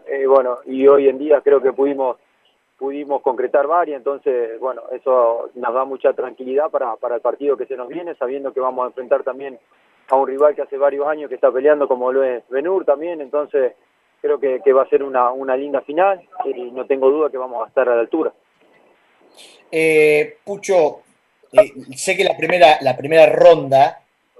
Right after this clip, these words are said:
Speaker 2: eh, fue muy peleada, ¿no? Mano a mano prácticamente ahí con Cremería, no se definió nada hasta, hasta la última fecha cuando jugaron con ellos. Creo que tuvieron hasta esa cuota de suerte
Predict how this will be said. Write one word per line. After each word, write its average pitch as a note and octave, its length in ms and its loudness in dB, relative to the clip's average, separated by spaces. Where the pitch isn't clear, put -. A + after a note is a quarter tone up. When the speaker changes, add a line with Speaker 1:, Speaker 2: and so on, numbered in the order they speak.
Speaker 2:
eh, A#2+ 460 -4
fue E3+ 280 0
muy E3+ 160 0
peleada, D3 600 4
¿no? D3+ 140 2
Mano E3 260 4
a D3+ 60 4
mano D#3+ 260 4
prácticamente C#3 580 0
ahí C#3+ 80 -4
con C3+ 160 -4
Cremería, C3 720 2
no C#3 100 -4
se C#3 180 -4
definió C3 300 -6
nada D3 260 2
hasta, B2 260 -2
hasta B2+ 200 -6
la B2+ 120 -6
última C3 280 -8
fecha E3 340 0
cuando B2 180 -6
jugaron C3 320 0
con B2 140 -8
ellos. D#3+ 480 -2
Creo F#3 160 4
que D#3+ 120 -2
tuvieron E3+ 640 4
hasta C3+ 340 2
esa - 300 4
cuota F3 360 4
de C#3+ 140 0
suerte D3 800 0